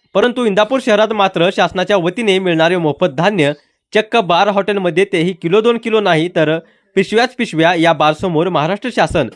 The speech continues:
असं लिहिल्या गेलेल्या व न फोडलेल्या पिशव्या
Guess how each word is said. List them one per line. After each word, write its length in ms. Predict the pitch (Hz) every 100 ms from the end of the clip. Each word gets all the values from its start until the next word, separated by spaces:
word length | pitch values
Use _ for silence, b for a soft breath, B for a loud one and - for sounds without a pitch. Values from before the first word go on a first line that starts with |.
| b b
असं 220 | 139 190
लिहिल्या 320 | 214 165 185 233
गेलेल्या 460 | 214 196 156 151
व 160 | 165 175
न 180 | 175 190 214
फोडलेल्या 340 | 208 196 214
पिशव्या 380 | 202 - 151